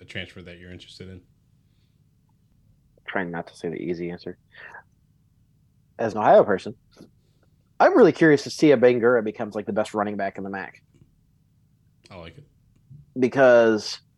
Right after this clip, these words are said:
Speaker 2: he definitely had, like, the big playability in a way that Ohio hasn't had at the running back position in a long time.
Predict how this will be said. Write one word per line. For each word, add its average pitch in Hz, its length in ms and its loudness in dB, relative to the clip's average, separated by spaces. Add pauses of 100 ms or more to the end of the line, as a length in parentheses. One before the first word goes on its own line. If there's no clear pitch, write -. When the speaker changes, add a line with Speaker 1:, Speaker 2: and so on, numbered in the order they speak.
(1700)
Speaker 2:
he 156 120 -8
definitely 185 360 2
had, 131 380 4
like, 113 180 0
the 117 80 -4
big 113 220 -2
playability 113 600 2
in 123 80 -4
a 123 60 -4
way 120 220 2
that 110 200 -6 (600)
Ohio 120 260 0
hasn't 117 280 -6
had 117 240 -4
at 113 100 -8
the 104 80 -12
running 101 220 -10
back 147 160 -6
position 160 280 -10
in 160 60 -4
a 156 80 -4
long 156 160 -2
time. 165 260 -4